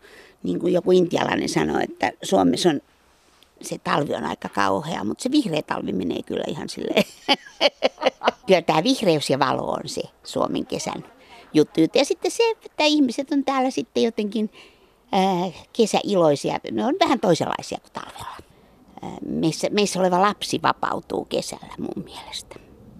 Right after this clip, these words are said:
Että mä en oikein sellaista, niin kuin, tiukkana kesässä istuvaa. Ihan siis, jos ajatellaan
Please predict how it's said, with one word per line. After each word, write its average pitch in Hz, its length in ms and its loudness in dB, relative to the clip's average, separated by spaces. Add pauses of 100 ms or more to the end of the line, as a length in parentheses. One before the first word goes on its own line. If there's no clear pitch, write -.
(160)
Että 160 160 -4
mä 208 120 4
en 226 60 4
oikein 208 220 2
sellaista, 165 380 -4 (380)
niin 160 120 4
kuin, - 140 -4
tiukkana 143 560 4
kesässä 127 400 -2
istuvaa. 113 400 -6 (360)
Ihan 415 280 6
siis, 285 220 0
jos 240 160 0
ajatellaan 190 640 0